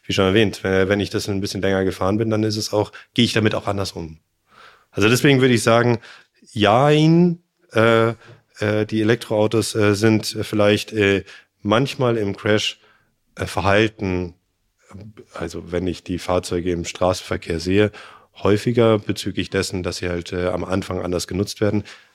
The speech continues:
Unsere Erfahrung ist genau das Gegenteil. Äh, vielleicht auch, weil wir die Fahrer, äh, geschult haben, sind die Elektroautos bei uns sehr, sehr wenig, ähm, in Unfällen verwickelt gewesen bislang.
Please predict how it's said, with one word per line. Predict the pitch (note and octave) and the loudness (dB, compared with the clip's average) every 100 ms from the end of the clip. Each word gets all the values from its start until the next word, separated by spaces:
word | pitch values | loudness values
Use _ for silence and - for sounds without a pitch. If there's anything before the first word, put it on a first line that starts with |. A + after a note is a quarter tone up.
| _ | _
Unsere | - C#3 C3+ | 0 2 4
Erfahrung | A#2+ A2+ G#2+ G#2+ A2 | 0 2 0 0 -4
ist | - | -8
genau | G2+ F#2 | -6 -4
das | F2+ | -4
Gegenteil. | - G2 G#2 G2+ G2 G2+ - - - _ _ _ | -4 -4 -2 -2 -2 -2 -10 -20 -20 _ _ _
Äh, | F2+ F2 E2+ | -8 -6 -6
vielleicht | - F#2 F2+ | -6 -6 -4
auch, | F2+ | -4
weil | F2+ | -2
wir | F2+ | -2
die | F2 | -4
Fahrer, | - F2 F2 F2 F#2 | -4 -2 -2 -2 -4
äh, | F#2+ F2+ | -4 -4
geschult | F2 - G2 E2+ | -4 -2 -2 0
haben, | F2+ F2 F2+ - _ | -2 -2 -4 -10 _
sind | - - E2+ | -12 -6 -4
die | F#2 | -4
Elektroautos | F2+ F2+ - F#2 F#2 F2+ E2+ - | -2 -2 -2 -2 -2 -2 -4 -4
bei | - | -4
uns | F2 F2 F2 - _ _ | -4 -4 -8 -14 _ _
sehr, | - E2 E2+ D#2+ | -10 -6 -2 -2
sehr | D#2+ D2+ D#2 | -2 -4 0
wenig, | F#2 F2+ D#2 - - _ _ _ | 2 2 0 -6 -20 _ _ _
ähm, | F2+ E2 E2 D#2+ D#2 - _ | -2 0 0 -2 -8 -14 _
in | - F2 | -8 -4
Unfällen | F2+ - E2 | -4 -4 -6
verwickelt | D#2 E2 D#2+ F2 | -4 -8 -8 -8
gewesen | F2 F2+ F#2+ | -6 -6 -6
bislang. | F2+ G#2 G2+ | -6 -8 -10